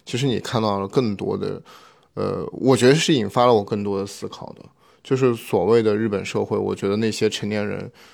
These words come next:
嗯，是没有人出来承担责任的。虽然就这个当时谜底没有被翻开来，但是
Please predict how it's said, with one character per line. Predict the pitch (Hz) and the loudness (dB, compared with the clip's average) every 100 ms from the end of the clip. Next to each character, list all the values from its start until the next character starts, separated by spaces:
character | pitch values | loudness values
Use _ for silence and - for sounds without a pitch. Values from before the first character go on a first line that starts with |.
| _ | _
嗯， | - 92 | -10 -2
是 | - | 0
没 | 123 110 | 2 6
有 | 135 131 | 6 6
人 | 101 90 95 | 4 0 -6
出 | - 110 | -6 -4
来 | 98 | -2
承 | - - 90 | -6 -10 -10
担 | 90 95 98 101 _ _ _ | -8 -10 -10 -14 _ _ _
责 | - 98 87 | -8 -4 -4
任 | 101 98 | -4 -8
的。 | 87 - _ - | -12 -18 _ -6
虽 | - 156 | 2 6
然 | 135 135 | 6 2
就 | 131 147 | 0 0
这 | 135 147 | 2 2
个 | 131 | 4
当 | 135 135 | 4 2
时 | 131 | 0
谜 | 110 120 | -2 -2
底 | 123 | -4
没 | 92 | -6
有 | 107 | -6
被 | 107 110 | -4 -4
翻 | - 120 | -4 -8
开 | 127 - | -8 -12
来， | - - _ _ _ _ _ _ | -14 -18 _ _ _ _ _ _
但 | - 139 | -2 0
是 | 139 131 123 | 2 2 2